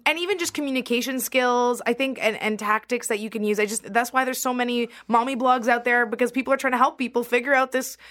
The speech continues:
this crazy thing about parenting. Now, the only problem I have with this is that they're saying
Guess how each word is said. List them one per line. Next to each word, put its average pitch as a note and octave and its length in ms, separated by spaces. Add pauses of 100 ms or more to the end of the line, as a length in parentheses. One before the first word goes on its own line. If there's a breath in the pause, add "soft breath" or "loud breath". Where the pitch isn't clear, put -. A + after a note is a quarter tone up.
(120)
this B3+ 120
crazy B3 300
thing A#3+ 180
about B3 200
parenting. C4+ 500
Now, A#3 240
the A#3+ 160
only B3+ 180
problem D4+ 380
I B3+ 60
have F3+ 240
with E3 120
this F3 320 (440 soft breath)
is A#3+ 140
that A#3+ 120
they're A#3+ 100
saying B3 460